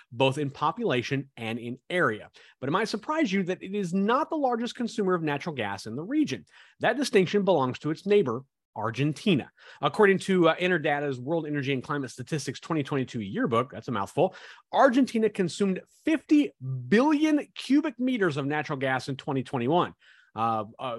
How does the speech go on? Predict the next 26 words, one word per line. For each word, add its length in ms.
for 340
Brazil, 540
it 60
was 120
only 100
about 240
forty-two 680
billion 440
cubic 360
meters. 360
So 160
by 200
far, 340
uh, 180
a 60
pretty 200
good 120
spread 400
there 240
that 220
Argentina 640
actually 360
consumes 460
more 220
natural 300
gas, 320